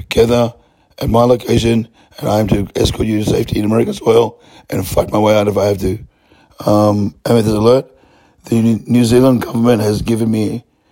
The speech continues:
uh, asked me to issue amethyst radiation and nuclear rain, acid rain alert. And America, um, I am a trained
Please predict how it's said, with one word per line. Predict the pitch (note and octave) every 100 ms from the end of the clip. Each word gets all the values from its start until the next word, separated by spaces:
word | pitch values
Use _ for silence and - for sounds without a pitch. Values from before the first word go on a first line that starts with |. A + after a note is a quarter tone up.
| _ _
uh, | - G2+ G2+ - B2
asked | A2+ -
me | - A2
to | G#2+
issue | A#2 G#2+ G2+ A#2+ A#2 A2 _ _ _
amethyst | - B2+ A#2 - A#2 -
radiation | - A#2 A#2 A#2 A2+ A#2 A2 _ - _ -
and | A2+ A2+
nuclear | A#2+ - A#2+ A#2
rain, | A#2 B2 B2 A2+ - _ -
acid | - - A2
rain | A2+ A#2+
alert. | A#2 B2+ C#3 - _ _ _ _ _ _ -
And | A#2 A2 A2 - _ _ _
America, | - A#2+ B2+ - A#2+ A#2+ - _ _ _ _ _ -
um, | - G#2+ G#2 G2+ -
I | B2
am | B2 A2+
a | A#2
trained | B2+ A#2+ A#2 A2+